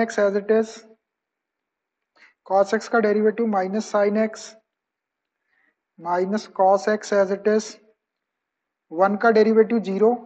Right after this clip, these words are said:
direct कर रहा हूँ मैं, अब d by dx नहीं लगा रहा, यार लगा दो, अपने सब में लगाया था, इसमें भी लगा दो, कुछ नहीं हो रहा। एक step लगेगी, d by dx वन plus d by dx sin x, Direct भी लिख सकते हैं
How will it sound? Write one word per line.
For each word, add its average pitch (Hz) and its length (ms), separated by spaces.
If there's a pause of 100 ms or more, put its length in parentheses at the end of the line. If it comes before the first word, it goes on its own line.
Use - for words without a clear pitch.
(160)
direct 196 280
कर 185 100
रहा 175 100
हूँ 170 80
मैं, 175 60
अब 202 140
d 175 100
by 170 180
dx 170 240
नहीं 151 80
लगा 139 160
रहा, 139 180
यार 196 100
लगा 175 240
दो, 165 180
अपने 170 160
सब 151 200
में 147 80
लगाया 139 220
था, 147 100
इसमें - 260
भी 120 60
लगा 117 240
दो, 254 60
कुछ - 260
नहीं 247 80
हो - 60
रहा। - 1080
एक 156 180
step 156 280
लगेगी, 160 260
d 170 180
by 180 200
dx 185 320
वन 214 220 (100)
plus 185 260
d 160 180
by 160 200
dx 180 320
sin 131 180
x, - 180
Direct 202 280
भी 220 100
लिख 196 120
सकते - 360
हैं - 80